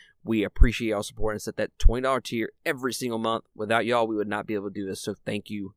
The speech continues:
so much. And without further ado, let's go ahead and conclude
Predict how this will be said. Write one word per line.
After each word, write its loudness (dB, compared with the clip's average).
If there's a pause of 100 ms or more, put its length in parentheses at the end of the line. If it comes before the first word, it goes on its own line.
so -4
much. -12 (600)
And -2
without -2
further 6
ado, 2 (320)
let's 0
go 6
ahead 6
and -2
conclude 2